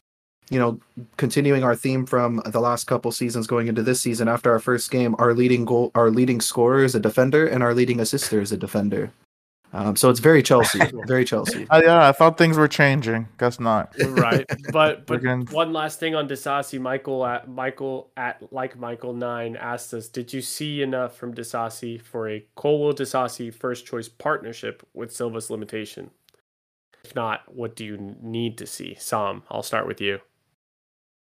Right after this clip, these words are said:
Speaker 3: I really, really liked what I saw from him. Obviously, the goal is really nice, but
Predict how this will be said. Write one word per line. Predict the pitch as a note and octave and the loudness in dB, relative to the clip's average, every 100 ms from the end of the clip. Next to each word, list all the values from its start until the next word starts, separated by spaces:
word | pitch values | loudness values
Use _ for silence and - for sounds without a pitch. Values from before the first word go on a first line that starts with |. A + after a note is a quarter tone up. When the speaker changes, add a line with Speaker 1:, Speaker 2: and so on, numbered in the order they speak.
| _ _ _ - | _ _ _ 4
Speaker 3:
I | D3+ | 6
really, | C3+ B2 C3 D3 D3 D3+ C#3 | 6 2 6 10 10 8 6
really | C3+ C3 | 6 6
liked | B2+ A#2+ B2 A#2+ | 6 6 4 4
what | A#2+ | 4
I | G#2 | 4
saw | G#2 A2 A2 | 2 4 4
from | A2+ B2 | 4 0
him. | B2+ B2+ B2+ B2+ - _ _ _ - | 2 2 0 -4 -12 _ _ _ 4
Obviously, | C#3 D3+ D3+ E3 | 6 6 4 4
the | C3+ | 2
goal | A2+ B2 C3 C#3+ B2+ | 2 6 8 8 6
is | A2+ | 4
really | B2+ | 4
nice, | A#2+ A#2+ B2+ C3+ | 4 4 2 0
but | - B2+ A2 G2+ | 2 6 6 4